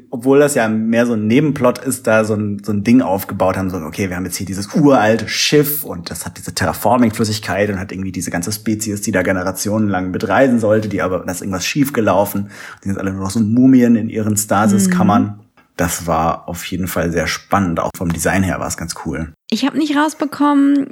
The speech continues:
Speaker 2: wie dieses Gestalt aussehende Weltenschiff, also worauf das anspielt. Es hat mich gigaesk angesprochen und ich dachte, „Ah, das
Speaker 1: Ja.
Speaker 2: kenn ich doch irgendwo her, irgendwie irgendwas.“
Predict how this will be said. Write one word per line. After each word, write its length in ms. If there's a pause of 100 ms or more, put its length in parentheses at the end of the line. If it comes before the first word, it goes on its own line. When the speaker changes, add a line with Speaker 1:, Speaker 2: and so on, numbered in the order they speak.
Speaker 2:
wie 260
dieses 1000 (220)
Gestalt 440
aussehende 540
Weltenschiff, 640 (640)
also 200
worauf 300
das 160
anspielt. 840 (720)
Es 140
hat 200
mich 260
gigaesk 920 (120)
angesprochen 840
und 420
ich 220 (100)
dachte, 360
„Ah, 80 (120)
das 20
Speaker 1:
Ja. 160
Speaker 2:
kenn 120
ich 80
doch 160
irgendwo 220
her, 400
irgendwie 560
irgendwas.“ 640